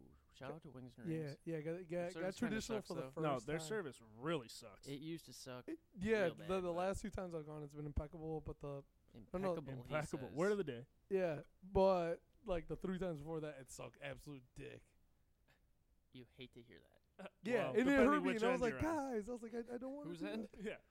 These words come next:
Speaker 3: Yeah. <laughs> What?
Speaker 1: <laughs>
Speaker 3: Ew. <laughs> Fuck. What were we talking about?
Speaker 2: Steelers.
Speaker 3: Oh,
Speaker 1: Yeah,
Speaker 2: All right,
Speaker 1: do
Speaker 2: yeah.
Speaker 1: we, what, let's wrap up, uh,
Speaker 2: So
Speaker 1: Steelers.
Speaker 2: All right, here,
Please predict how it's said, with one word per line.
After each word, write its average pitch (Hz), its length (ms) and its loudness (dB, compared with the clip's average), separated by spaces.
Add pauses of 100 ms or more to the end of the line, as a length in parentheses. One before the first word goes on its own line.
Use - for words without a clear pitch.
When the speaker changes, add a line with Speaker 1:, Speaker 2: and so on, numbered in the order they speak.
(160)
Speaker 3:
Yeah. 190 80 0 (340)
<laughs> - 160 -4
What? - 200 -8 (380)
Speaker 1:
<laughs> - 600 -10
Speaker 3:
Ew. 202 840 2
<laughs> - 40 -8 (2000)
Fuck. 117 180 -12 (220)
What 131 120 -10
were 147 140 -10
we 151 80 -10
talking 156 340 -16
about? 151 240 -12
Speaker 2:
Steelers. 151 260 -2
Speaker 3:
Oh, 110 180 -14
Speaker 1:
Yeah, 202 60 0
Speaker 2:
All 185 60 4
right, 170 160 2
Speaker 1:
do 170 80 -6
Speaker 2:
yeah. 170 60 -2
Speaker 1:
we, 170 220 -2
what, 160 200 -10
let's 156 200 -14
wrap 165 180 -6 (100)
up, 165 160 -6 (140)
uh, 147 400 -8 (800)
Speaker 2:
So - 160 -10
Speaker 1:
Steelers. 165 280 -12 (220)
Speaker 2:
All 170 80 -2
right, 151 220 -6
here, 151 280 -4